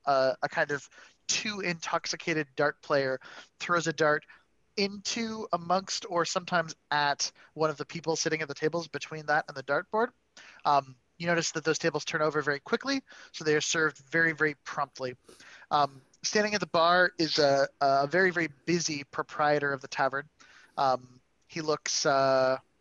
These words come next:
looks like he can handle himself. He's got a kinda grizzled, scarred look. Um, his hair is a kind of sandy gray blonde, and it comes just, just a little bit below his ears. He's, um, sh-,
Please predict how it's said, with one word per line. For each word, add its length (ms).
looks 220
like 120
he 80
can 120
handle 320
himself. 500
He's 80
got 100
a 40
kinda 180
grizzled, 640
scarred 560
look. 360
Um, 240
his 160
hair 320
is 80
a 60
kind 260
of 160
sandy 800
gray 420
blonde, 760
and 100
it 80
comes 540
just, 240
just 180
a 40
little 240
bit 180
below 200
his 160
ears. 520
He's, 300
um, 280
sh-, 300